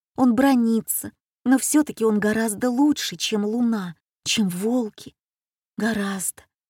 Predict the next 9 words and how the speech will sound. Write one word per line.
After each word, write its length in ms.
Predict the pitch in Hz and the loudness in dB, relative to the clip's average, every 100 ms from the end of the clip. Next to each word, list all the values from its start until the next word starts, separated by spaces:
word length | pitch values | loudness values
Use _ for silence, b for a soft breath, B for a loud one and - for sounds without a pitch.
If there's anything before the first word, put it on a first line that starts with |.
| _ | _
гораздо 680 | 202 240 214 226 226 208 233 | 0 2 4 4 2 0 0
лучше, 540 | 254 254 220 - - - _ _ | 2 0 -2 -4 -8 -14 _ _
прямо 320 | - 226 226 247 | -6 -2 0 0
сравнить 720 | - 254 220 190 190 226 - | 0 0 0 -2 -2 -4 -2
нельзя. 520 | 240 233 185 180 175 _ _ _ _ _ _ _ - | 0 0 -2 -8 -8 _ _ _ _ _ _ _ -8
«Станя», — 760 | - - 277 285 277 214 165 | -8 -2 2 4 4 2 -2
говорит 500 | 160 196 202 190 160 | 0 0 0 -4 -4
она 240 | 185 196 196 | -4 -2 0
ласково, — 600 | 196 180 - - 190 | 0 -2 -4 -6 -16